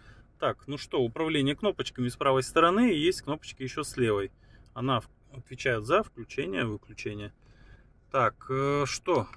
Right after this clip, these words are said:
начнём с разрешения. Здесь у нас есть Full H D, два К и H D. Циклическая запись до пяти минут. Одна, две, три, пять минут. Также есть G-сенсор, экспозиция,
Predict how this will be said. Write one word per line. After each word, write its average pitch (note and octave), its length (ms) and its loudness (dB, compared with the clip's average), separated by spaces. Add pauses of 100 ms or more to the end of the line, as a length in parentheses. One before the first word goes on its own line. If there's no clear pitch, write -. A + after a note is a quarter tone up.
начнём C3 340 0
с - 120 -6
разрешения. D3+ 880 2 (800)
Здесь C3+ 360 -4
у - 20 0
нас C3+ 280 2
есть B2 300 0
Full B2 320 0
H A#2 180 -2
D, F#3 240 -4
два A2+ 300 2
К G3 360 0 (720)
и F3 280 -10
H C3+ 280 -4
D. A#2 280 -4 (120)
Циклическая D3+ 680 -4
запись B2 560 -2
до C3+ 320 2
пяти B2 400 -8
минут. B2+ 500 0 (1300)
Одна, C3+ 420 2
две, C#3+ 260 0
три, D3+ 280 -8
пять A#2 320 -6
минут. G#2+ 320 -6 (680)
Также C3 380 0
есть A2 320 -2
G-сенсор, C#3 880 2 (400)
экспозиция, C3+ 1120 -4